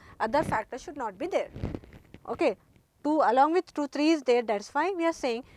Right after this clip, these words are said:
it is a non-terminating repeating decimal. Okay, I think, hope you have understood, uh, the n-, rational numbers, finding the rational numbers without performing actual divisions. Similar,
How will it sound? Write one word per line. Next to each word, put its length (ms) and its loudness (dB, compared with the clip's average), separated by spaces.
it 120 -8
is 100 -6
a 80 0
non-terminating 800 -2
repeating 420 -4
decimal. 340 -4
Okay, 180 2
I 140 0
think, 260 -6
hope 200 -4
you 60 -12
have 160 -6
understood, 460 -4
uh, 280 0
the 340 -2
n-, 80 -14
rational 280 -4
numbers, 540 2
finding 320 -2
the 100 0
rational 320 0
numbers 320 0
without 420 2
performing 560 0
actual 420 -4
divisions. 560 -6
Similar, 400 0